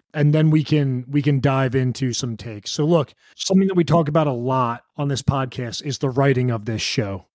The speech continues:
The difference between writing, directing, what is good, what is bad. What I will say is the writing of the mystery part of this show, the storyboarding of it, um,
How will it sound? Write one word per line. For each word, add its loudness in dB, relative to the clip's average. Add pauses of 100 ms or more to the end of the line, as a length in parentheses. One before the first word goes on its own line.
(120)
The -2
difference 2
between 0 (160)
writing, 2
directing, 2 (520)
what 0
is 0
good, 2
what 0
is -2
bad. -6 (300)
What 0
I 4
will 2
say -4
is 0 (520)
the 0
writing 4
of 0
the 2
mystery 2
part -2
of -8
this -4
show, -10
the -14
storyboarding 0
of -12
it, -18 (580)
um, 2